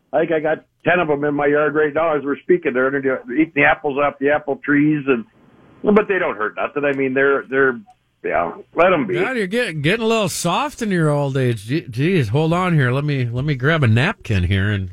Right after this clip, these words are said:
Speaker 2: and dab my eye. Gee, that was touching.
Speaker 1: Well, I tell you what, I, I'm,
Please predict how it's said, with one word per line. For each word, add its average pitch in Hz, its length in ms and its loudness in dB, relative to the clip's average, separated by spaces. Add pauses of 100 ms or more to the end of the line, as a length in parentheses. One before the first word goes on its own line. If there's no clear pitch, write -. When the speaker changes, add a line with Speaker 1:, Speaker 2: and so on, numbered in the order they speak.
(120)
Speaker 2:
and 101 260 -10
dab 135 280 0
my 110 200 2
eye. 143 320 2
Gee, 123 220 -2
that 110 220 0
was 147 180 -2
touching. 180 400 -2
Speaker 1:
Well, 208 100 2
I 208 200 2
tell 214 220 2
you 208 140 6
what, 190 260 0 (140)
I, 151 160 2 (140)
I'm, 151 320 0